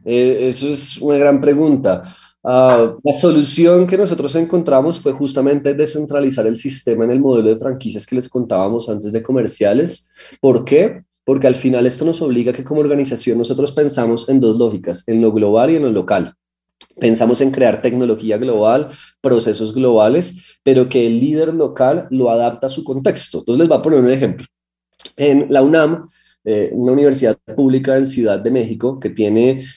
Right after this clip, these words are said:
eh, mil quinientos estudiantes, que perdónenme, eh, per-, perdónenme, tres mil quinientos, ¿cuántos son? Ciento cincuenta mil estudiantes, perdónenme que estaba mezclando con otra universidad,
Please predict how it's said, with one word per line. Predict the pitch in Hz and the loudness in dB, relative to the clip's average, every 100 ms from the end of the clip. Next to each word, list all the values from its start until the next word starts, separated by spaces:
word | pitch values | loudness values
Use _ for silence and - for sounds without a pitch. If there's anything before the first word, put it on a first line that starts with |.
| _ | _
eh, | - 113 110 101 98 95 90 - 110 113 - - | -4 0 2 4 2 0 -4 -8 -4 -4 -4 -4
mil | 117 135 131 | 0 0 0
quinientos | 143 139 131 131 135 | 2 4 4 2 0
estudiantes, | 135 - 117 101 113 117 117 | -4 -6 -2 2 2 2 0
que | 131 | 0
perdónenme, | 151 120 117 104 98 95 98 | 0 2 2 2 0 -2 -4
eh, | |
per-, | 104 123 110 | -4 0 0
perdónenme, | 107 107 104 95 | 0 0 0 -2
tres | 101 107 | -2 0
mil | 120 127 | 0 0
quinientos, | 127 135 135 131 | 0 0 0 -2
¿cuántos | - 131 135 147 | -6 -6 -6 -8
son? | 170 165 _ _ _ _ | -8 -8 _ _ _ _
Ciento | - 180 180 | 2 4 4
cincuenta | 180 185 175 156 | 2 2 2 4
mil | 127 | 4
estudiantes, | 127 151 123 123 156 | 2 2 2 2 -2
perdónenme | 135 110 110 127 | -4 -2 -2 -2
que | 127 | -6
estaba | 113 107 | -6 -4
mezclando | 123 113 107 | -4 -4 -4
con | 120 | -2
otra | 95 110 | -2 0
universidad, | 127 127 123 95 123 | 0 0 0 -2 -2